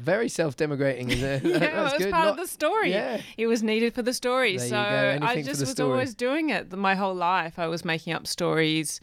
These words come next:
Speaker 2: It was just what I did. Just
Speaker 1: Incredible.
Speaker 2: that's how I played and kept my brothers and sisters amused.
Speaker 1: Yeah, awesome. So you mentioned acting there. So you're more cognizant of being an actor. What was your, what
Speaker 2: Well,
Speaker 1: was
Speaker 2: I
Speaker 1: your kind of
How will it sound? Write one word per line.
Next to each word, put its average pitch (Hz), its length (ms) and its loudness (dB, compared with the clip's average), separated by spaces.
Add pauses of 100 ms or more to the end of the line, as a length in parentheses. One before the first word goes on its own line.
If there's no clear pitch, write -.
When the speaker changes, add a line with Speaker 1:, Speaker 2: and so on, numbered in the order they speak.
(320)
Speaker 2:
It 180 60 -8
was 208 100 2
just 196 180 -2
what 180 120 2
I 170 80 6
did. 165 480 -2 (260)
Just 190 240 0
Speaker 1:
Incredible. 240 400 0
Speaker 2:
that's - 180 -20
how 180 140 -2
I 160 100 2
played 165 480 0
and 151 280 -4
kept - 160 -4
my 151 260 -2
brothers 151 380 -2
and 151 100 -8
sisters 151 320 -8
amused. 151 600 -6
Speaker 1:
Yeah, 285 400 2
awesome. 180 480 0
So - 100 -6
you 165 100 0
mentioned 185 360 0
acting 139 320 0
there. 120 180 0
So 139 140 -2
you're 151 160 2
more 170 200 -2
cognizant 151 540 -2
of 117 100 -10
being 139 300 2
an 135 80 0
actor. 123 380 -2
What 160 240 2
was 151 240 -2
your, 156 320 2
what - 80 -6
Speaker 2:
Well, 277 160 2
Speaker 1:
was 269 80 4
Speaker 2:
I 262 60 4
Speaker 1:
your 226 140 0
kind 220 140 4
of 202 60 4